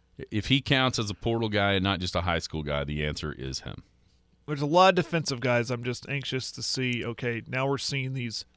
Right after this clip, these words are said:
Speaker 2: Venable guys, right?
Speaker 1: It's
Speaker 2: And
Speaker 1: funny
Speaker 2: I'm trying
Speaker 1: 'cause
Speaker 2: to pinpoint it down to which guy am I looking forward to on the defensive side to have that impact, to
Speaker 1: Well
Speaker 2: have that, to what, what we want to see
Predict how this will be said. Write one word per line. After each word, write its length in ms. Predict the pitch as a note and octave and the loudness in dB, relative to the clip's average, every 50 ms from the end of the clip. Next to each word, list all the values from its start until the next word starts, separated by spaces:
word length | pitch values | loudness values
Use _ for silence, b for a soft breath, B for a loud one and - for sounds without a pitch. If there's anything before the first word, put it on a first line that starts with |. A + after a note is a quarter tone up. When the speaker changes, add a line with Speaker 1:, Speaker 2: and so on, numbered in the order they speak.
| _ - | _ -14
Speaker 2:
Venable 440 | - C3+ C3 D#3+ E3+ D3+ B2 C3 C3+ | -10 -4 0 0 2 2 2 0 0
guys, 520 | B2+ B2+ A#2+ A2+ G#2+ - - - - - - _ _ _ _ _ _ _ _ _ _ _ _ _ _ - | 2 2 2 2 0 -4 -8 -10 -10 -10 -12 _ _ _ _ _ _ _ _ _ _ _ _ _ _ -4
right? 320 | A#2+ C3+ C#3+ A#2+ B2 - _ _ _ _ _ _ _ _ _ _ _ b b b b b b | 0 2 2 2 2 0 _ _ _ _ _ _ _ _ _ _ _ b b b b b b
Speaker 1:
It's 100 | F2+ F2 | -2 2
Speaker 2:
And 60 | - - | 6 6
Speaker 1:
funny 40 | A#2+ | 8
Speaker 2:
I'm 40 | B2 | 8
trying 140 | A#2+ G3 - | 8 10 8
Speaker 1:
'cause 120 | G3 F#3+ | 8 8
Speaker 2:
to 80 | F3+ - | 6 4
pinpoint 480 | - - F#3 F#3+ F3 - - F3+ E3+ | 4 4 2 2 0 0 2 2 2
it 120 | D#3 A#2+ B2+ | 2 2 2
down 220 | D#3 D#3 D#3 D3 | 4 4 4 4
to 80 | C#3 B2+ | 4 2
which 380 | C3 C#3 D#3+ F3+ F#3 - - - | 2 2 2 2 2 0 0 2
guy 520 | C3 D#3+ D#3+ D3+ C3+ A2+ G#2+ G#2 F#2 - - _ _ _ _ _ _ _ - | 4 6 8 8 8 6 4 0 -4 -6 -12 _ _ _ _ _ _ _ -6
am 100 | C#3 C3+ | -2 0
I 100 | C#3 C#3+ | 2 4
looking 280 | C#3+ D3 C#3+ - - C#3 | 4 4 4 2 0 -4
forward 260 | - - C#3 C3+ B2 | -2 0 0 0 0
to 140 | - C3+ A2+ | -2 -4 -4
on 140 | - C3+ C3 | -4 -6 -6
the 80 | C3 | -6
defensive 500 | A2+ A#2 A#2 - D#3 D#3 C#3+ - B2 A2+ | -6 -8 -6 -4 -4 -6 -4 -6 -6 -4
side 480 | - - C3 B2+ A#2+ A2 G#2+ G#2+ G#2 - _ _ _ _ _ _ _ _ _ _ _ | -2 0 0 0 0 0 -2 -4 -6 -10 _ _ _ _ _ _ _ _ _ _ _
to 120 | - - G#2+ | -6 -6 -6
have 320 | - - C#3+ C#3+ C#3+ B2+ | -2 2 4 4 4 4
that 180 | C3 B2 A#2+ A#2+ | 4 2 2 2
impact, 460 | A#2 A2+ A2+ A2 G#2+ G#2 G2 - - | -2 -4 -6 -6 -6 -8 -8 -8 -4
to 80 | A#2 A#2+ | 2 4
Speaker 1:
Well 200 | B2 A#2+ B2+ B2+ | 6 8 8 6
Speaker 2:
have 80 | B2 A#2 | 4 2
that, 260 | B2 A#2 A#2 A#2 - _ - - | 0 0 0 0 -2 _ -8 -6
to 140 | - B2+ A#2+ | -4 -2 -2
what, 300 | A#2 C3+ C#3+ D3 - - | 0 2 2 2 0 0
what 260 | A#2+ C3 C#3 C3+ - | -2 0 0 0 -2
we 180 | - C3 B2+ B2+ | -2 -2 -2 -2
want 420 | B2+ B2+ C3 C#3+ D3+ D3 - - | -2 -2 0 0 -2 -2 -4 -6
to 140 | - B2+ A#2 | -6 -6 -4
see 440 | - - C3 B2+ B2 A#2 A2 G#2 | -4 -2 -2 -2 -2 -2 -4 -8